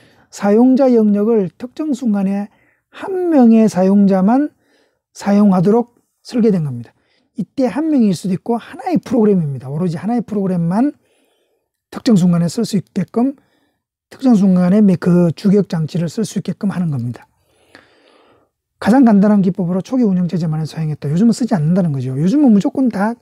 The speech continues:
요즘 운영체제들은 다 다중분할입니다. 이거는 결국 운영체제 영역과 사용자 영역을 나눈 거는 마찬가지인데 사용자 영역을 또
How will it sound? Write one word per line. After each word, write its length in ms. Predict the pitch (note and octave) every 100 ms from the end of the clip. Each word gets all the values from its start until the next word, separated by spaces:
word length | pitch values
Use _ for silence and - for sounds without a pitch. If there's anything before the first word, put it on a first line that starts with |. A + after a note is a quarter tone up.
| _ _ _ _ _ _ -
요즘 220 | G3 B3
운영체제들은 640 | A3 G3 - F3+ F3+ G#3+ G#3
다 160 | -
다중분할입니다. 800 | - D#3+ F3 F3 D3 A#2 A2+ - _ _ _ _ _ - - _ _ _ _ _ _ _ _ _ _ _ _ _ _ -
이거는 560 | C4+ D4 C4 A3+ D#3 - _ _
결국 480 | C4 C4+ C4 - _ _ _ _ -
운영체제 640 | G3+ A#3 D4 C4+ C#4+ C#4+
영역과 500 | A#3+ A3+ G#3+ - A3
사용자 540 | - G#3 B3 B3+ B3+
영역을 380 | G#3+ G#3 G3+ F#3+
나눈 280 | E3 E3 A3+
거는 140 | A3+ E3
마찬가지인데 840 | C#3 G3 G3 E3 D#3 F#3+ F#3 C3 - _ _ _
사용자 640 | - - F#3+ A3+ C4+ D#4 D4
영역을 540 | A#3 G#3+ G#3 G#3+ A3 G#3+
또 100 | _